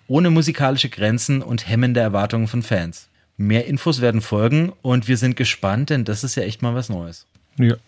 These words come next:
Speaker 2: vielleicht reden wir über diese Band heute nochmal, man weiß es nicht. Aber ich fand jetzt die Comeback-Alben, also Freedom war noch okay, War Music war dann so lala.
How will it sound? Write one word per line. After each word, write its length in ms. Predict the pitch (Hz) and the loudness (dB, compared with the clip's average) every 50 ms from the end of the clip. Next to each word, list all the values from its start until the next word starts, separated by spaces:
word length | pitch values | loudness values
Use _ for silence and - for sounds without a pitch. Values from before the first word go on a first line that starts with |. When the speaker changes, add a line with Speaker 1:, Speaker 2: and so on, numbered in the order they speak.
| _ _ | _ _
Speaker 2:
vielleicht 440 | - - - 143 127 131 139 117 - | -20 -6 -2 0 2 2 2 0 0
reden 180 | 135 135 143 160 | 0 0 2 2
wir 120 | 151 147 | 2 2
über 120 | 147 127 131 | 2 2 2
diese 220 | 127 117 131 131 | 2 2 0 0
Band 500 | 117 - 117 117 131 143 127 - - - _ _ - | 0 0 2 2 2 2 0 -2 -8 -16 _ _ 0
heute 240 | 127 127 127 123 135 | 0 0 2 2 0
nochmal, 400 | 131 135 151 143 139 143 135 123 - _ | 0 2 2 2 2 2 0 -2 -6 _
man 160 | - 117 110 110 | -4 -2 0 0
weiß 160 | 113 120 127 | 2 0 0
es 100 | 139 127 | 0 0
nicht. 300 | 147 151 135 - - - _ _ _ _ - - - - - _ _ _ _ _ - | 0 -2 -2 -4 -10 -18 _ _ _ _ -20 -20 -20 -20 -20 _ _ _ _ _ -4
Aber 240 | 123 123 117 127 | 0 0 2 2
ich 100 | 123 117 | 2 2
fand 200 | - - 127 127 | 0 0 2 2
jetzt 180 | 131 123 - - | 2 0 0 -2
die 80 | 127 117 | -2 -2
Comeback-Alben, 840 | - - 110 110 120 143 127 - 131 127 127 113 123 127 113 - - - - _ _ - | 0 0 2 2 2 2 0 0 0 0 0 2 2 0 0 -2 -4 -12 -20 _ _ -8
also 200 | - 131 120 127 | -2 0 0 0
Freedom 380 | 117 - - 151 147 165 147 127 | 2 0 0 2 2 2 2 2
war 100 | 131 131 | 2 2
noch 100 | 131 117 | 2 2
okay, 480 | 131 120 117 - - 127 127 135 120 110 | 0 -2 -2 -2 -2 0 0 0 2 2
War 140 | 117 123 | 2 4
Music 400 | 127 131 127 127 120 117 135 117 | 4 4 4 4 4 4 2 2
war 160 | 110 110 110 107 | 2 0 2 2
dann 120 | 117 117 | 2 2
so 160 | 113 - 120 | 2 2 0
lala. 460 | 117 110 113 110 104 104 104 120 127 | 2 2 2 2 2 2 2 0 -2